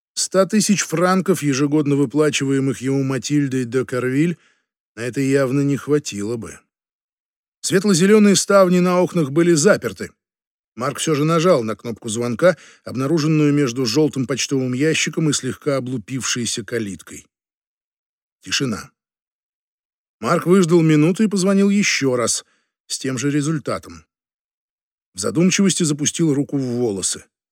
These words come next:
Грандюка нет дома. Ничего удивительного.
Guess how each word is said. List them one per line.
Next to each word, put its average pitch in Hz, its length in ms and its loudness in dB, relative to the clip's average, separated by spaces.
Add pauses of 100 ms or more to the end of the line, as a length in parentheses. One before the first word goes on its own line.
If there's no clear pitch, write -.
(960)
Грандюка 104 540 -6
нет 123 320 -4
дома. 101 420 -6 (840)
Ничего 160 360 0
удивительного. 131 680 -2